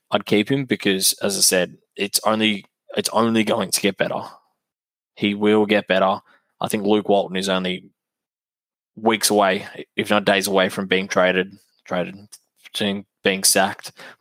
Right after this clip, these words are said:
getting the old Ryan Saunders treatment, and his role will improve. But yeah, my goodness, um,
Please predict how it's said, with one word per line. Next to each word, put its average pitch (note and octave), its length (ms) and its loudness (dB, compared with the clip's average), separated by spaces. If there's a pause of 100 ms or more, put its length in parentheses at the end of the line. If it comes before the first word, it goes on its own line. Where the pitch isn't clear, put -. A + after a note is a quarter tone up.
getting G2 180 0
the G2 80 2
old F#2+ 180 2
Ryan G2 260 2
Saunders G2 320 0
treatment, G2+ 400 -2 (500)
and G#2 480 0 (1000)
his A#2 240 0
role G#2+ 280 4
will G#2+ 180 2
improve. A2 480 0
But G#2 240 2 (600)
yeah, G2 340 0 (340)
my G#2 480 0
goodness, F#2+ 720 -4
um, G2 640 2